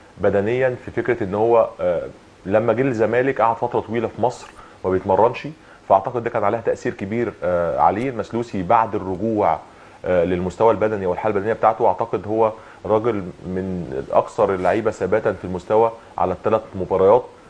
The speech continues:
بيصنع بشكل قوي جدًا، لكن لا زال يؤخذ عليه موضوع ال-، ال-، ال-، ال-، الضغط او ال-، ال-، الماركينج بالنسبه لل-،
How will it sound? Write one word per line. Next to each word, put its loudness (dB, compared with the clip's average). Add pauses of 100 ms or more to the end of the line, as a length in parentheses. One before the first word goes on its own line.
(140)
بيصنع 0
بشكل -4 (180)
قوي 2
جدًا، 0 (440)
لكن 0
لا 6
زال 2
يؤخذ 0
عليه 2
موضوع 2
ال-، -4
ال-، -6
ال-، -8
ال-، -6
الضغط 0
او -4
ال-، -12 (140)
ال-، -10
الماركينج -2
بالنسبه -6
لل-، -4